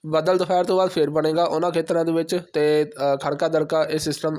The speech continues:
ਅੱਜ ਵੀ ਕਰ ਸਕਦਾ ਜਿਵੇਂ ਕੱਲ੍ਹ ਕਰਕੇ ਗਿਆ। ਹਨੇਰ ਝੱਖੜ ਅੱਜ ਵੀ ਝੁਲਾ ਸਕਦਾ। ਜਿੱਥੇ ਕਿਤੇ ਬੱਦਲ ਬਣ ਗਿਆ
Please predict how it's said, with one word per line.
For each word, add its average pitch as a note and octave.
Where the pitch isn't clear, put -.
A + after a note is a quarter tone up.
ਅੱਜ C#3
ਵੀ D3
ਕਰ D3
ਸਕਦਾ D3+
ਜਿਵੇਂ D3+
ਕੱਲ੍ਹ C#3
ਕਰਕੇ D#3
ਗਿਆ। D#3
ਹਨੇਰ E3+
ਝੱਖੜ E3
ਅੱਜ D3
ਵੀ D#3
ਝੁਲਾ E3+
ਸਕਦਾ। D#3
ਜਿੱਥੇ D3+
ਕਿਤੇ F3
ਬੱਦਲ D#3+
ਬਣ D3
ਗਿਆ D3+